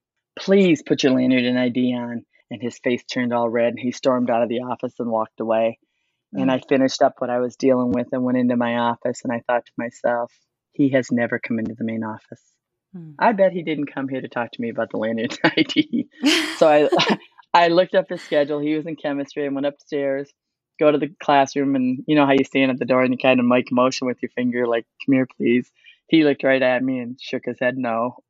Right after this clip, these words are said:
Speaker 1: in front of everybody. <laughs>
Speaker 2: Mm-hmm.
Speaker 1: I deserved it. So I walked into the classroom, walked right up to him and kinda leaned down closely to him, and I said, "If you would do me a favor, please, and step out in the hallway with me, I owe you an apology."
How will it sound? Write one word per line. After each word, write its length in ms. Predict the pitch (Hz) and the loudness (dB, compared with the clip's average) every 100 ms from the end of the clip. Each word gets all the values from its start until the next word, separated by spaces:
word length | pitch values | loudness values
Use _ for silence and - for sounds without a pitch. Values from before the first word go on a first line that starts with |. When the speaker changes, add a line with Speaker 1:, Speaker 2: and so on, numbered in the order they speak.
| _ | _
Speaker 1:
in 160 | 143 135 | -2 0
front 220 | 131 120 | 0 0
of 100 | 123 | 0
everybody. 680 | 113 120 113 113 113 139 147 | 0 0 0 2 2 0 0
<laughs> 60 | - - - - - - | -2 0 -4 -6 -8 -8
Speaker 2:
Mm-hmm. 1200 | 185 175 170 160 160 156 151 151 151 151 160 196 220 _ _ _ _ | -4 -4 -6 -8 -12 -10 -10 -10 -10 -10 -12 -12 -16 _ _ _ _
Speaker 1:
I 180 | 143 147 | 0 0
deserved 500 | 147 143 131 127 113 | 0 -4 -4 -6 -6
it. 220 | 131 135 _ _ _ _ _ | -8 -8 _ _ _ _ _
So 140 | - | 0
I 60 | 139 | 2
walked 340 | 123 123 127 | 4 2 2
into 240 | 123 127 143 | -4 -2 -2
the 100 | 156 | -4
classroom, 640 | - 135 131 - 135 127 | 0 0 0 -2 -4 -2
walked 260 | 120 113 - | -2 -4 -4
right 160 | 127 127 | -2 -2
up 160 | 131 | -4
to 80 | - | -6
him 200 | 127 127 | -6 -4
and 80 | 123 | -4
kinda 260 | - 131 123 | -6 -4 0
leaned 240 | 123 123 | 0 2
down 220 | 123 127 | 4 2
closely 420 | 127 - 123 - - | 0 -2 -4 -6 -18
to 60 | - 120 | -10 -6
him, 100 | 120 | -4
and 100 | 117 | -6
I 80 | |
said, 360 | 117 - 117 117 - _ _ | -8 -2 0 0 -6 _ _
"If 220 | 127 120 | -6 -2
you 100 | 127 | 2
would 120 | 123 120 | 2 4
do 160 | 123 | 4
me 140 | 120 117 | 4 2
a 60 | |
favor, 360 | - 113 110 117 | 0 0 2 -2
please, 360 | - 117 113 | -2 -2 -2
and 100 | 123 | -4
step 260 | - 117 113 | -4 -4 0
out 120 | 117 | -2
in 40 | - | -2
the 60 | |
hallway 500 | 107 117 110 113 113 | -4 -2 -2 -2 -4
with 180 | 110 110 | -6 -6
me, 300 | - 110 113 _ _ | -8 -8 -12 _ _
I 160 | 117 120 | -2 -2
owe 80 | 113 | -2
you 220 | 110 110 | -2 -4
an 80 | 110 | -8
apology." 640 | - 110 110 117 - - | -6 -6 -4 -8 -10 -12